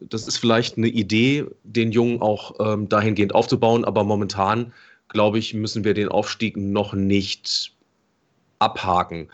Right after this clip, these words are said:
Ich glaube auch nicht, dass es, ähm, ein Selbstläufer ist oder einfach ist, jetzt nach den Spielen. Mm, aber, ähm, es ist, da muss ich jetzt mal sagen, das hast du ja letzte Saison auch mehrfach gesagt, rechnerisch immer noch möglich und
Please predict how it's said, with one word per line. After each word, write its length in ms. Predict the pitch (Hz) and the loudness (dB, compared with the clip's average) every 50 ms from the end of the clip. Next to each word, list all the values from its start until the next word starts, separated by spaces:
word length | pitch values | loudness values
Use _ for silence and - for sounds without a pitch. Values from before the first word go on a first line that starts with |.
| - - - - | -20 -20 -20 -14
Ich 100 | - - | -6 0
glaube 320 | 120 110 101 101 - - | 2 2 2 2 2 2
auch 220 | 110 123 131 - 143 | 2 2 2 2 -2
nicht, 400 | 131 127 127 127 127 - - 113 | -2 -2 -2 -2 -4 -6 -6 -6
dass 140 | 104 98 | -6 -6
es, 300 | 104 101 98 - - - - - | -6 -10 -10 -12 -12 -10 -4 -4
ähm, 760 | 107 101 101 98 98 101 95 90 85 69 80 76 - - - - - - - _ _ _ _ _ _ _ _ _ _ _ - - | -2 -2 -2 -2 -2 -4 -6 -6 -8 -10 -12 -14 -14 -16 -18 -20 -20 -20 -20 _ _ _ _ _ _ _ _ _ _ _ -12 -10
ein 100 | 104 92 | -6 -2
Selbstläufer 640 | 92 101 113 - - 127 123 123 120 - 123 113 | 0 0 0 0 2 4 4 4 4 4 2 2
ist 240 | - - 131 131 127 | 2 0 -2 -2 -2
oder 380 | - 95 95 92 90 92 - - | -2 0 0 2 0 0 0 0
einfach 400 | 90 110 131 143 - 151 127 127 | 0 0 0 0 0 -2 -2 0
ist, 380 | 104 127 151 151 - - - - | -2 -4 -2 -4 -6 -12 -12 -8
jetzt 300 | - 110 104 - - - | -8 -8 -8 -8 -8 -8
nach 160 | 113 107 - | -8 -6 -2
den 240 | - 117 110 110 107 | -2 -2 -2 -2 -4
Spielen. 480 | - - - 110 113 120 131 139 139 - - - - - - - - - _ _ _ - | -8 -8 -4 -2 0 0 0 -2 -6 -10 -20 -20 -20 -20 -20 -20 -20 -20 _ _ _ -6
Mm, 380 | - 117 113 113 110 110 110 107 110 - _ _ - | -2 -2 0 0 0 0 -2 -2 -6 -10 _ _ -2
aber, 640 | - 104 101 98 107 101 101 101 101 101 101 101 - | 0 2 2 4 4 4 4 4 2 2 0 -2 -2
ähm, 480 | 101 101 98 98 95 95 92 - - - _ _ - | -2 -2 0 0 -2 -2 -4 -6 -8 -12 _ _ -8
es 300 | 69 71 - - - _ _ _ _ _ _ _ _ | -8 -6 -6 -8 -12 _ _ _ _ _ _ _ _
ist, 320 | - - - - - _ _ _ _ _ _ _ _ _ _ _ _ _ _ - | -8 -8 -6 -6 -10 _ _ _ _ _ _ _ _ _ _ _ _ _ _ 0
da 120 | - 107 | 2 2
muss 160 | 104 110 107 | 4 4 4
ich 100 | 120 110 | 4 4
jetzt 160 | 110 113 - 107 | 2 2 2 4
mal 140 | 110 104 | 2 4
sagen, 240 | 98 107 110 113 117 | 4 4 2 2 2
das 160 | 104 98 - | 0 -2 -2
hast 120 | 113 98 - | -2 -4 0
du 100 | 117 120 | 2 4
ja 100 | 120 117 | 4 4
letzte 300 | 107 107 104 - - 107 | 4 2 -2 -4 -6 -6
Saison 260 | 101 104 110 110 113 | -4 -2 -2 -2 0
auch 220 | - 110 110 - | 0 -2 -2 -2
mehrfach 420 | 113 113 110 113 117 117 - 113 - | -6 -2 0 0 0 0 -2 -6 -4
gesagt, 420 | - 113 101 110 107 107 - - | -4 -2 0 0 0 0 -2 -4
rechnerisch 400 | - 107 - 117 107 98 107 - | -4 -2 -2 -2 -2 -2 -2 -4
immer 200 | - 110 110 104 | -4 -4 -2 -2
noch 140 | 101 98 92 | -2 -2 -2
möglich 520 | 95 95 107 123 123 - 127 120 117 - | 0 2 2 2 2 4 2 2 2 0
und 300 | - 101 95 95 92 - | -2 -2 -2 -4 -6 -8